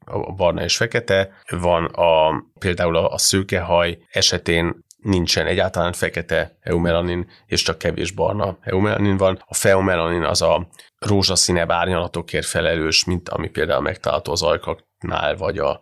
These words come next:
mellbimbó területén. A, akiknek vörös hajuk van, azoknál például nagyobb mennyiségben fordul a feomelanin, vagy kiegyenlítettebb az aránya a feo és az eumelaninhoz képest, és a neuromelanin pedig az idegsejteknek a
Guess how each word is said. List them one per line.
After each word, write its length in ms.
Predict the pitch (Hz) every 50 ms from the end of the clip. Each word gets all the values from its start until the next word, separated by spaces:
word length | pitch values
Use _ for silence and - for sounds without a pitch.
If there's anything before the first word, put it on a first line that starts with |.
| _ _
mellbimbó 500 | - 92 95 92 92 98 95 90 90 80
területén. 720 | - - 82 85 82 80 82 - - 90 85 85 87 - -
A, 80 | - -
akiknek 560 | 82 76 - - - - - 82 80 78 -
vörös 260 | - 92 87 85 -
hajuk 300 | - 78 82 85 85 -
van, 300 | - 87 85 82 85 - - -
azoknál 560 | - 92 87 87 82 - - - 82 76 73
például 400 | - 90 80 82 82 73 78 90
nagyobb 240 | 92 87 82 78 95
mennyiségben 540 | 90 78 80 - - - - - - 80
fordul 380 | - - 82 80 - - 73 67
a 80 | 62 -
feomelanin, 800 | - - 71 73 76 76 73 71 71 73 73 78 76 71 - - - -
vagy 100 | - -
kiegyenlítettebb 760 | - - 87 82 82 85 82 82 - - 76 - - 76 85
az 100 | - -
aránya 280 | 76 69 73 76 -
a 40 | 73
feo 280 | - - 78 71 73 71
és 120 | - -
az 80 | - 82
eumelaninhoz 680 | 82 85 82 80 78 78 78 78 76 87 78 - -
képest, 500 | - - 78 76 - 78 73 - - -
és 140 | - - -
a 80 | 95 90
neuromelanin 800 | 92 90 90 90 87 87 85 85 85 82 80 80 82 87 90 90
pedig 280 | 87 85 82 85 82 -
az 160 | 78 80 -
idegsejteknek 680 | 87 85 85 - - - 71 - - 76 - - 76 -
a 260 | 78 80 82 - -